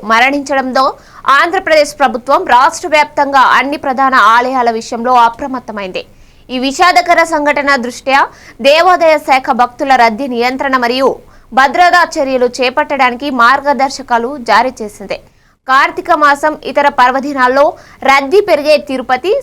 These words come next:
సింహాచలం వంటి పుణ్యక్షేత్రాల ఈవోలతో దేవాదాయ శాఖ కమిషనర్ కె రామచంద్రమోహన్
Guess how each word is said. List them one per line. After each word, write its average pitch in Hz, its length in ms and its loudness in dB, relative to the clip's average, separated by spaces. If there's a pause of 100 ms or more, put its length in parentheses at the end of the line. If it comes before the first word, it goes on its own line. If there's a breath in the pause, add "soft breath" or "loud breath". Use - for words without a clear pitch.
సింహాచలం 311 680 -4
వంటి 262 200 -4 (100)
పుణ్యక్షేత్రాల 262 720 0 (160)
ఈవోలతో 240 500 -2 (560 loud breath)
దేవాదాయ 302 480 4 (140)
శాఖ 247 400 0
కమిషనర్ 233 500 -4
కె 285 100 4 (120)
రామచంద్రమోహన్ 262 920 -2